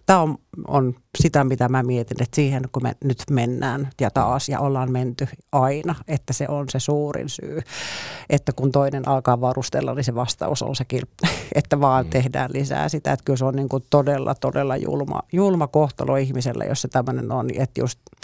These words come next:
Speaker 1: mun mielestä tää lause, että me elämme aikaa, jolloin ihminen, ihmisen kohtalona on ihminen, sanoo Bertolt Brecht.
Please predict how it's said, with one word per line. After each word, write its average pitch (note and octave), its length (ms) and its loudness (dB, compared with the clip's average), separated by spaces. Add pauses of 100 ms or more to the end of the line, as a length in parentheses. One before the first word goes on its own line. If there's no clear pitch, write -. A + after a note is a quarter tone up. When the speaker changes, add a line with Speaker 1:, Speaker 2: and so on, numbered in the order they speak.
(440)
Speaker 1:
mun D3+ 160 4
mielestä B2+ 300 0
tää C3+ 240 8
lause, C3+ 300 4
että B2+ 160 0
me B2+ 140 4
elämme C3 260 0
aikaa, C3 300 2
jolloin C#3 280 0
ihminen, B2+ 420 -2
ihmisen D3 340 2
kohtalona C3 500 2
on B2 120 0
ihminen, C3 400 -2
sanoo C3 240 -2
Bertolt C3+ 440 2
Brecht. C3 220 2